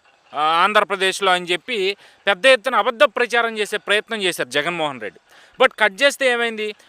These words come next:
కూటమి ప్రభుత్వం అధికారంలోకి రాగానే ఆ రెడ్ బుక్‌లో ఎవరి పేర్లు రాశారనేది ప్రజలకు చాలా స్పష్టంగా అర్థమవుతా ఉంది.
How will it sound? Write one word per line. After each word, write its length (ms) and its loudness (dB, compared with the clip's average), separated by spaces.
కూటమి 320 2
ప్రభుత్వం 400 0
అధికారంలోకి 640 2
రాగానే 680 0
ఆ 180 4
రెడ్ 200 2
బుక్‌లో 500 2
ఎవరి 280 6
పేర్లు 340 4
రాశారనేది 840 0
ప్రజలకు 580 -4
చాలా 400 -4
స్పష్టంగా 560 -6
అర్థమవుతా 440 0
ఉంది. 200 -4